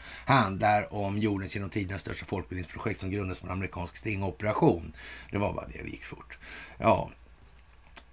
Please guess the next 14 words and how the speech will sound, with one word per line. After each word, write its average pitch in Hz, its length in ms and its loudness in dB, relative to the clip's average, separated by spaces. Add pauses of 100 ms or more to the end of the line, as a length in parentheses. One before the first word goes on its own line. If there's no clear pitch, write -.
(260)
så - 200 0
är - 160 -4
det. - 120 -6 (1200)
Och, - 400 -4
eh, 90 320 4
ja, - 200 8 (100)
det 110 280 4
händer 85 480 0
grejer, 82 480 -2
det 92 140 -4
kan 73 220 -8
man 73 100 -10
ju 73 60 -8
säga. - 460 -8